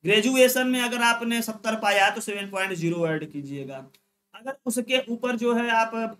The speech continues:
उसमें पाई हैं, अस्सी पाई हैं, तो एट पॉइंट ज़ीरो ऐड कर लिया। इस तरीके से होता है दस परसेंट, ठीक है। वो पूरी हर बार जब नई भर्ती आएगी तो बता दिया जाएगा। फिलहाल ये ध्यान दीजिएगा, जो भी परीक्षाएं हो रही हैं उसको जबरदस्त तरीके से देते रहो। वो पूरी लाइनें हर बार change हो रही हैं,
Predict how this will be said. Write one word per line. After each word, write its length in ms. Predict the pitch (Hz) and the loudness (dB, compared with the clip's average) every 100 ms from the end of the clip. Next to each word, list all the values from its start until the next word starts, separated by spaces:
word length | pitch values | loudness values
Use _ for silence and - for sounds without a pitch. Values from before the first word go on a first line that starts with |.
| 202 | -12
उसमें 260 | 196 226 226 | -6 -4 -4
पाई 280 | 220 220 | 0 0
हैं, 140 | 208 208 | 0 -2
अस्सी 300 | 196 - 226 | -4 -4 -4
पाई 280 | 214 208 202 | -2 -2 -4
हैं, 140 | 214 | -8
तो 100 | 208 | -8
एट 140 | 196 196 | -10 -6
पॉइंट 220 | 196 185 | -6 -4
ज़ीरो 300 | 160 170 170 | -4 -2 -2
ऐड 180 | 160 160 | -2 -4
कर 60 | 147 | -8
लिया। 160 | 147 | -8
इस 200 | 226 - | -6 -6
तरीके 320 | 165 147 151 | -6 -8 -12
से 140 | 143 139 | -12 -12
होता 320 | 131 127 131 | -12 -14 -16
है 60 | 120 | -18
दस 200 | 123 - | -18 -20
परसेंट, 240 | _ _ _ _ _ _ _ _ _ 180 | _ _ _ _ _ _ _ _ _ -12
ठीक 140 | 185 | -6
है। 120 | 202 208 | -4 4
वो 160 | 247 | 4
पूरी 300 | 247 220 247 | 4 -2 2
हर 140 | 208 220 | 2 6
बार 180 | 240 | 4
जब 140 | 240 233 | 4 0
नई 220 | 208 220 | 0 0
भर्ती 280 | 196 190 175 | 0 -2 -4
आएगी 200 | 156 196 | -2 -4
तो 100 | 202 | -8
बता 220 | 170 147 | -6 -6
दिया 200 | 143 139 | -4 -8
जाएगा। 300 | 143 160 254 - _ - | -8 -2 -4 -4 _ -4
फिलहाल 260 | 214 220 240 | 2 4 4
ये 60 | |
ध्यान 220 | 226 208 214 | 2 -2 -2
दीजिएगा, 220 | 220 254 | -2 -2
जो 180 | 202 208 | -2 -4
भी 100 | 220 | -4
परीक्षाएं 360 | 220 196 208 | -6 -6 -6
हो 60 | 196 | -4
रही 80 | 214 | -6
हैं 80 | |
उसको 160 | 214 202 | -8 -8
जबरदस्त 520 | 165 170 190 190 - | -4 -2 -2 -4 -6
तरीके 260 | 170 170 175 | -8 -8 -10
से 100 | 170 | -10
देते 260 | 147 147 | -10 -6
रहो। 280 | 165 170 220 _ _ - | -4 -4 -8 _ _ -8
वो 80 | 202 | -6
पूरी 280 | 202 208 226 | -2 0 2
लाइनें 280 | 196 190 214 | 4 2 0
हर 160 | 196 | 0
बार 220 | 196 208 233 | 4 4 4
change 260 | 220 190 | 0 -6
हो 80 | 175 | -6
रही 200 | 170 170 | -6 -8
हैं, 180 | 185 | -10